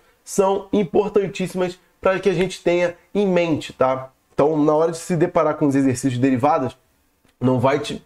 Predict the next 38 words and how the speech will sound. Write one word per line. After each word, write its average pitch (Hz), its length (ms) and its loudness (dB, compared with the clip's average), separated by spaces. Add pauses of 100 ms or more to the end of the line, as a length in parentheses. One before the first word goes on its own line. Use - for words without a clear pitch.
(140)
te - 120 -8
cobrar 135 420 2
assim, 127 240 -4
qual 214 300 0
a 208 80 0
derivada 156 720 0 (220)
dessa 143 220 -2
função 139 260 -2
trigonométrica, 131 680 0 (180)
mas 180 340 0
o 202 60 2
manipulado 190 800 2
dessas 160 280 0
funções. 127 460 -2
Então 175 220 0
é 226 80 0
bom 196 240 2
você 185 220 -4
ter 175 400 -2 (140)
já 151 340 2
decorado 156 640 0 (240)
essas 147 320 0
derivadas 143 440 0
que - 60 -4
eu - 20 4
vou 147 80 2
apresentar 147 340 0
aqui 139 100 -6
pra 147 120 -2
vocês. - 340 -8 (560)
Então, 254 260 0
só 254 200 0
lembrando 196 400 0
aqui, 196 320 -2 (280)
as 190 140 -2
principais - 540 -2
funções 196 480 -2
trigonométricas, 175 880 0